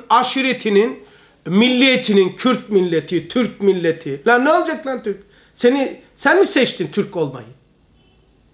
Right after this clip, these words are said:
Çerkez olmayı, Fransız olmayı kim seçti? Ne özelliğini o zaman? Allah katında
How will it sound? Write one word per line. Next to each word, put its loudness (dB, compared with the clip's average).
Çerkez 0
olmayı, 2
Fransız -2
olmayı -4
kim -2
seçti? -10
Ne 4
özelliğini 2
o 0
zaman? -10
Allah 2
katında 0